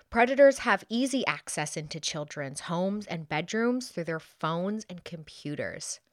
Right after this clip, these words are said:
Today, I am also going to talk about what to do and look for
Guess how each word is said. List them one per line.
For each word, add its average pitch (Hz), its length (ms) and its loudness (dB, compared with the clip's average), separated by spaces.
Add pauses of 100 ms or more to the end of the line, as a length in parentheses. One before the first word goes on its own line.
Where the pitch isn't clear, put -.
(340)
Today, 320 340 10
I 254 180 8
am 226 280 4
also 233 480 8
going 190 380 8
to 196 100 -2
talk 196 280 2
about 190 340 6
what 240 240 8
to 277 160 2
do 208 380 6
and 262 380 6
look 214 300 0
for 165 480 6